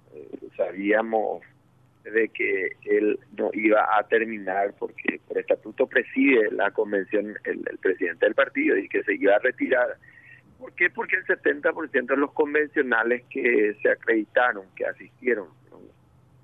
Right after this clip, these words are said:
Cerca de quinientos treinta, la gran mayoría de ellos fue ya con una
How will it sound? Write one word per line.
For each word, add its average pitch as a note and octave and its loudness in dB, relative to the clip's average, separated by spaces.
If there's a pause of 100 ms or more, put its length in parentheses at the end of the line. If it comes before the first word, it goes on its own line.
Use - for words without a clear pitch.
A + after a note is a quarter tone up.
Cerca - -8
de - -14
quinientos G#2 -4
treinta, G2 2 (680)
la A#2 2
gran G#2 0
mayoría C3 4
de C3+ 6
ellos G#2+ -4 (220)
fue C#3 2
ya G#2 0
con G2+ -10
una F#2+ 0